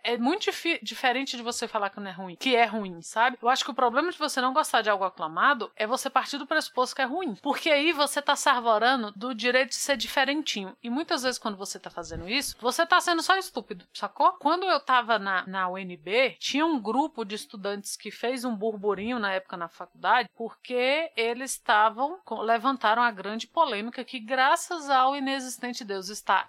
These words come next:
enterrada e ninguém mais lembra disso, que era de que Machado de Assis não é tão bom. Machado de Assis é só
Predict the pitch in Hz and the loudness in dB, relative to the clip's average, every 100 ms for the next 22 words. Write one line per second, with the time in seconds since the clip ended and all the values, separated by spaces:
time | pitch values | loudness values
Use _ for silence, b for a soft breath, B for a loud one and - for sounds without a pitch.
0 | _ 277 330 320 202 214 254 196 185 208 | _ -8 0 0 2 2 2 -2 -8 -8
1 | 208 262 269 214 208 196 185 175 196 262 | -4 -2 0 0 -4 -10 -10 -8 -6 -6
2 | - - - 262 262 247 269 254 226 254 | -8 -12 2 4 4 -2 -2 -2 0 0
3 | 269 - 262 269 254 262 240 262 285 311 | 2 2 2 2 0 -4 -2 -2 0 -2
4 | 320 208 165 208 202 240 233 233 247 226 | -2 -4 -4 -4 0 0 0 -2 -4 -8
5 | - - 269 302 294 | -4 2 6 6 4